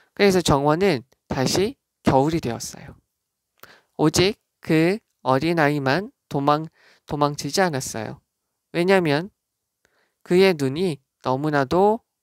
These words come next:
무엇으로 가득 차 있었기 때문이죠. So that,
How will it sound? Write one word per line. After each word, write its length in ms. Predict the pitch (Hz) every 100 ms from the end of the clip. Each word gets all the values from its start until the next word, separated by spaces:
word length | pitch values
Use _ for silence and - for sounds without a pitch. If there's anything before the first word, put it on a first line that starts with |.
| _ _ _ _ _ -
무엇으로 540 | 160 175 170 165 143
가득 280 | 143 135 -
차 140 | 156
있었기 360 | 131 - 127 139
때문이죠. 500 | - 147 123 110 - - _ _ _ _ _ _ _ _ _ _ _ _ _ _ _ _ _ _ _ _ _ _ _ _ _ _ _ _ _ _ - _
So 220 | - 175 165
that, 280 | 147 165